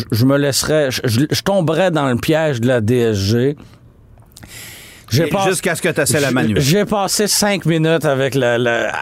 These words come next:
Speaker 1: après cinq minutes avec la manuelle, j'ai dit, « OK, c'est bien une D-, D S G, mais j'en voudrais pas. »
Speaker 2: Mais non, exactement.
Speaker 1: J'en voudrais pas. Sachant en plus que combien de temps encore ce sera offert ?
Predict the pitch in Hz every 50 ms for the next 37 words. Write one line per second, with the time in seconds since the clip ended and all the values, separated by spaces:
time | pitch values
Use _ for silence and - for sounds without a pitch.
0 | 73 - - - - 175 156 - 190 160 - - 208 220 196 - - 170 175 165
1 | 165 170 156 165 147 135 135 - - 143 131 127 127 123 123 120 123 131 131 123
2 | 110 113 120 113 101 101 113 117 113 - - - - - - 120 123 113 - 113
3 | 98 - - - - - - - 156 143 127 117 143 151 151 143 135 123 110 104
4 | 123 120 113 120 113 101 98 104 127 127 120 117 113 104 101 110 120 123 113 -
5 | - - - - - 123 135 120 101 98 92 87 87 82 85 92 110 123 104 107
6 | 82 69 71 71 - - 85 - - - - - 120 127 175 156 107 101 98 -
7 | - 98 101 104 139 - - 143 131 120 120 107 110 127 131 110 120 104 113 101
8 | - - 139 120 - - - - - - - - - - 202 190 160 - - 254
9 | 269 226 180 147 135 113 110 - 170 208 214 208 - 127 117 139 - - - -
10 | - - - - - 202 196 190 185 190 190 180 180 165 - 208 247 359 359 320
11 | 247 202 - - 208 233 277 294 269 175 - - 185 165 - - 196 196 185 180
12 | 156 - - 208 240 277 262 214 - -